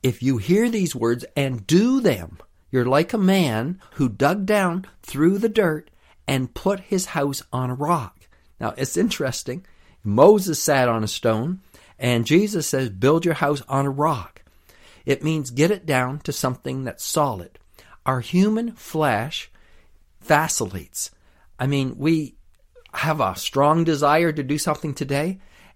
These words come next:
and tomorrow we get up and it's not quite as strong in our mind, and we forget about it. And we go back and forth, up and down.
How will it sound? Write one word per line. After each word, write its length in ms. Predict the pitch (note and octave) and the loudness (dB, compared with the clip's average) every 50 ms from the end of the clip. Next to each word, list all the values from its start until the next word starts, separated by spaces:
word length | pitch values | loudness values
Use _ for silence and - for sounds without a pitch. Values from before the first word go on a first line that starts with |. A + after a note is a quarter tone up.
| _ - | _ -4
and 300 | - B2+ B2+ A#2+ B2+ B2+ | -2 0 0 0 0 -2
tomorrow 460 | - C3+ B2 C3 D3 D#3+ E3+ F3+ F3+ | -2 -2 -2 0 2 2 2 2 2
we 160 | F3+ D#3+ D#3 D3 | 2 0 -2 -2
get 180 | C#3+ D#3 D#3+ | 0 0 0
up 240 | E3 F3+ F#3 - - - | 0 0 -2 -6 -8 -6
and 360 | - D3 D#3 D3 C#3+ C#3 D3+ - | -4 -2 -2 -2 -2 -4 -6 -6
it's 160 | - C#3+ - | -6 -4 -2
not 180 | - E3 D3+ - | -2 -2 -2 -2
quite 200 | - - D#3 D#3 | -2 0 0 0
as 100 | D3 - | 0 -4
strong 340 | - - D#3+ D3 D3 D3 D3 | -4 -2 0 0 0 0 -2
in 60 | C#3+ | -2
our 100 | C3+ B2+ | -2 -2
mind, 380 | B2+ B2+ A#2+ B2+ B2+ C3+ C3 - - | -2 -2 -2 -2 -4 -6 -8 -8 -6
and 140 | C3+ C#3+ C#3+ | -4 -2 -2
we 80 | C#3+ | -2
forget 320 | C#3 - E3 C#3+ F3 E3+ E3 | -4 -6 -4 -2 -2 -2 -2
about 280 | C#3+ C3 A2 G2 F#2 | -2 -4 -4 -4 -6
it. 120 | E2 - - - - _ - - - - - - - - - _ - | -8 -12 -18 -20 -20 _ -20 -20 -20 -20 -20 -20 -20 -20 -20 _ -4
And 280 | D3 D#3 D3+ C#3+ C3+ | -4 -2 -2 -2 0
we 100 | D3+ D3 | 0 2
go 120 | C#3 C#3 B2 | 2 2 2
back 360 | C3 B2+ C3+ D3 D3 D3+ - | 2 2 4 2 2 0 -4
and 140 | E3 C3+ - | -8 -6 -4
forth, 380 | - D#3+ D3 B2 G2 F2+ - _ | -2 0 0 0 -2 -4 -6 _
up 320 | - C#3 D#3 - - _ - | 0 0 0 0 -4 _ -4
and 180 | D3+ D3 D3 | -4 -2 0
down. 420 | C#3+ C#3+ C#3+ C3+ A#2 G2+ D#2 F2+ | 0 0 0 0 -2 -4 -6 -10